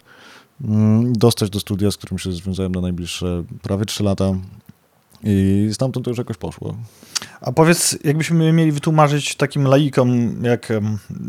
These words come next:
Speaker 2: pię-, siedmiu, no może dziesięcioletniemu dziecku, które już jest gdzieś w połowie podstawówki, jakie mamy typy game developerów dziś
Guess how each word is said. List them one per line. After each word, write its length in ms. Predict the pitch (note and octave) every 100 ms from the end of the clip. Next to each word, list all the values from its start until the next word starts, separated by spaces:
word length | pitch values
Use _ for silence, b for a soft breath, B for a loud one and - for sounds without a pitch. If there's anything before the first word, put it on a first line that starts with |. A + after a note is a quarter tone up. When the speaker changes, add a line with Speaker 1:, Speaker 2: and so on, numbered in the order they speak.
| A2 C3 -
Speaker 2:
pię-, 200 | C#3+ C#3
siedmiu, 320 | - D3 C3+
no 80 | B2+
może 260 | B2+ A#2+ A#2
dziesięcioletniemu 720 | C3 A#2+ C3+ B2 A#2 B2+ A#2
dziecku, 320 | A#2 A2 -
które 220 | - G#2
już 140 | G2+ -
jest 260 | G2+ - -
gdzieś 160 | G#2 G2+
w 60 |
połowie 260 | - A#2 A2
podstawówki, 600 | A2+ - A#2 G2+ - D#3 B B B B
jakie 200 | B2+ D#3+
mamy 220 | D3 D3
typy 260 | D3 D#3 A#2+
game 200 | A#2 A#2
developerów 580 | A2+ A2+ A2+ B2 A#2 G#2+
dziś 260 | A#2 D#3+